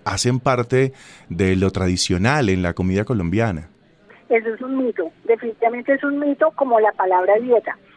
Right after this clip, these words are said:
Speaker 2: Cuando la persona dice, "Ay, tengo que ir a la nutricionista para que me haga una dieta", ya está pensando que le van a quitar las cosas.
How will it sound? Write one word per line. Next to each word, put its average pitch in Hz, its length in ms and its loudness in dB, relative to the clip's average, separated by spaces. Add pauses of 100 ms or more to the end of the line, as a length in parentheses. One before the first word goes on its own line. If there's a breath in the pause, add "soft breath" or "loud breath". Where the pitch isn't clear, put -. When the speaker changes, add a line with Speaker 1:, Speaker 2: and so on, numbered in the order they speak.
(260 soft breath)
Speaker 2:
Cuando 247 240 4
la 247 80 4
persona 247 380 0
dice, 262 260 -4
"Ay, - 300 -2
tengo 262 200 -4
que 285 140 -6
ir 277 60 4
a 285 60 6
la 285 80 4
nutricionista 247 600 -4
para 277 180 0
que 240 80 -8
me 226 80 -2
haga 226 140 2
una 254 160 0
dieta", 262 340 2
ya 254 60 2
está 247 180 0
pensando 262 440 -4
que 269 80 0
le 226 80 4
van 196 100 4
a 202 80 0
quitar 196 260 -2
las 185 180 -2
cosas. 190 280 -2